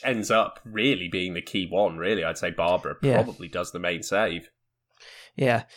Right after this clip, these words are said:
Speaker 2: But did you know, 'cause I, I,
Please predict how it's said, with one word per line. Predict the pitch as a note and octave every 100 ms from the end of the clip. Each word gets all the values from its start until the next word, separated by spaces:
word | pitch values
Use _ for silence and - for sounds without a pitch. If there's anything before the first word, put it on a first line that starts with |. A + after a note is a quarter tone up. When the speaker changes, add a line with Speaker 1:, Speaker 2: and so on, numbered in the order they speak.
| - - _ _ - - -
Speaker 2:
But | G3+ - _ _ _
did | E3+ E3
you | F3+
know, | F#3+ C3 G#2 A2 - -
'cause | C#3
I, | D3 - - - - - -
I, | - C3+